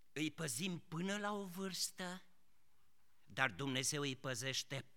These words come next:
până la capătul vieții. Da.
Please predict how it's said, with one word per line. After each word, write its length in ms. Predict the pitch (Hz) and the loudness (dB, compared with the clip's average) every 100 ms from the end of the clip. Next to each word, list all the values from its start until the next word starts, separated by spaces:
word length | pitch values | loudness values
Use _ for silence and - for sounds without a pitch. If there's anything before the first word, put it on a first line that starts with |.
| - | 0
până 460 | 262 254 220 180 160 | 4 6 6 6 4
la 200 | 147 143 - | 6 4 6
capătul 640 | 165 131 104 113 101 107 | 6 6 6 -2 -4 -4
vieții. 720 | 92 95 101 80 - - 76 - - - - - - - - - - 110 - - | -4 -2 0 0 -4 -10 -12 -16 -18 -16 -18 -18 -18 -18 -18 -18 -18 -18 -18 -16
Da. 420 | 117 139 160 120 | -4 2 2 2